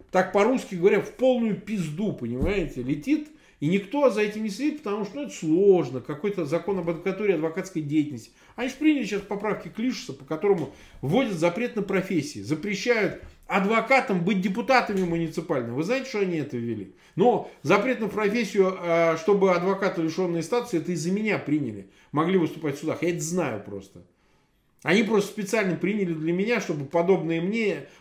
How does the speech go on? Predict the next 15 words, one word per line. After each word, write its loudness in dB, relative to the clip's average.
больше 6
не 0
смогли -2
представить -2
в -14
судах, -2
даже 2
будучи -4
лишенным -2
статуса. -4
Если -2
вы 2
помните, 0
двадцатого 2
меня, 0